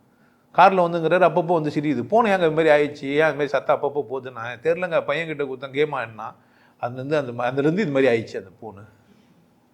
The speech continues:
பேட்டர்னு, பாஸ்வேர்டுலாம் நீங்க மாத்திட்டு இருப்பீங்க. அதுக்கு முன்னாடி அவன் ஒரு பேட்டர்ன் போட்டு அதுல வச்சிட்டு இருப்பான். நீங்க மாத்திட்டு கொடுத்தோடனே சிரிப்பான், "ஐயோ பாவம்ட்டு." அவன் திரும்ப அவன் பேட்டர்னை ஃபர்ஸ்ட் வந்து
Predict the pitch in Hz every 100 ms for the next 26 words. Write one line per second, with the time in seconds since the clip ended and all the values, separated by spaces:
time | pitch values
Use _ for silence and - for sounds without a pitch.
0 | _ _ _ _ _ _ _ _ _ _
1 | _ _ _ - _ _ _ _ - 139
2 | 139 147 143 147 147 147 156 139 156 139
3 | 131 135 135 135 127 92 98 98 92 _
4 | _ _ _ _ _ _ - 139 170 175
5 | 175 196 196 160 185 180 151 175 170 147
6 | 156 160 135 123 - - - - _ _
7 | _ _ _ _ _ _ _ _ - 151
8 | 151 185 196 175 165 156 160 156 170 160
9 | 139 117 120 117 117 - 113 107 - -
10 | - - - 143 139 170 175 143 160 156
11 | 156 156 135 143 147 135